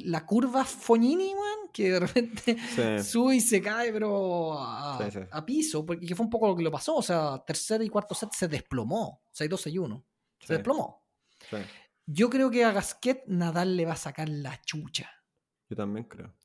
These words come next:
Speaker 1: Yo creo que le va a ganar en tres sets tranquilamente, tranquilamente, o sea, Gasquet no tiene ninguna oportunidad de hacerle ni siquiera un raj-, un cariñito a Nadal, así que, pero creo que ya después,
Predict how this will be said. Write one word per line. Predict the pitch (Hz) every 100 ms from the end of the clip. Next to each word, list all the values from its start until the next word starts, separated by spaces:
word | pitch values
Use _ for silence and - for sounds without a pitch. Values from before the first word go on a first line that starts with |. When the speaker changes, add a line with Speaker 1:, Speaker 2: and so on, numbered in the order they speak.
| -
Speaker 1:
Yo | 131 160
creo | 175
que | 170
le | 170
va |
a | 165
ganar | 165 170 165
en | 156
tres | - 151
sets | - 156 -
tranquilamente, | - 143 131 117 _ - 254 262 208 98 98 - 226 - - -
tranquilamente, | 156 156 233 208 170
o |
sea, | 170
Gasquet | 160 - 180
no | 170
tiene | 175
ninguna | 175 165 165 208 320 311
oportunidad | 277 277 262 247
de | 233
hacerle | 226 202 196
ni | 180 170
siquiera | 170 190 190 185
un | 190
raj-, | 180 165 -
un | 185 165
cariñito | 175 170 196 339 392
a |
Nadal, | 339 143 120 247 - - - - - - -
así | - 175
que, | 170 180 175 175 170 170 -
pero | 170 170
creo | 208 226
que | 214 185
ya | 190
después, | 190 - _ - 226